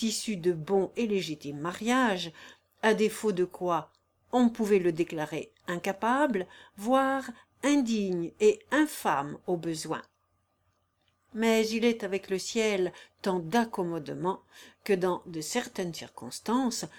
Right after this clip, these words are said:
le droit canonique établissait qu'un enfant trouvé peut être regardé comme légitime,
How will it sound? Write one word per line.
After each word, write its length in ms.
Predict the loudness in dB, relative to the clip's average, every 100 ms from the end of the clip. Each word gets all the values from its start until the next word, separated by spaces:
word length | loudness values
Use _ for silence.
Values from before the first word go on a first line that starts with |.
| -14 0
le 180 | 2
droit 240 | 2 0 -2
canonique 720 | 0 2 4 2 0 -4 -8 -2
établissait 880 | -2 0 -2 -2 -6 -6 -4 -6 -6
qu'un 220 | -4 0 0
enfant 320 | -2 -4 -6
trouvé 560 | 0 0 2 0 -4 -6
peut 140 | -6 -2
être 300 | -4 -4 -2
regardé 500 | 0 0 -2 -4 0
comme 220 | 2 4
légitime, 720 | 4 2 0 0 0 0 -4